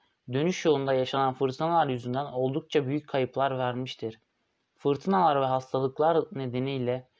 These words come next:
yüz otuz bir parçalık donanmadan geriye sadece altmış yedi parçalı donanmanın ge-, geri dönebildiği sanılmaktadır.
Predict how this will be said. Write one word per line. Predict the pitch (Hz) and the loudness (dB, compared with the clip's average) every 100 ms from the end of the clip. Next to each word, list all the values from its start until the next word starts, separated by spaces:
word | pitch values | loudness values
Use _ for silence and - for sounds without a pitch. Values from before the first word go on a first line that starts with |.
| _ _ | _ _
yüz | 131 | 0
otuz | 143 139 143 | 0 0 -2
bir | 151 | 0
parçalık | 170 156 135 - 127 127 - | 0 0 -2 -2 -4 -4 -2
donanmadan | 127 123 120 123 147 | 0 0 0 0 -2
geriye | 135 135 127 | -2 0 0
sadece | 123 151 143 127 120 135 - _ _ - | 0 0 2 0 -2 -4 -8 _ _ -2
altmış | 127 147 147 | 0 0 0
yedi | 156 151 | 0 2
parçalı | 165 143 131 135 131 123 | 2 2 2 -2 -4 -4
donanmanın | 131 135 131 127 131 131 - _ _ _ - | -2 0 0 -2 -4 -8 -14 _ _ _ -2
ge-, | 131 127 123 | 0 0 -2
geri | 123 135 135 | 2 2 2
dönebildiği | 135 127 120 120 131 | 0 0 0 0 -2
sanılmaktadır. | 135 131 127 123 123 120 131 117 | -2 -2 -2 -2 -4 -4 -4 -4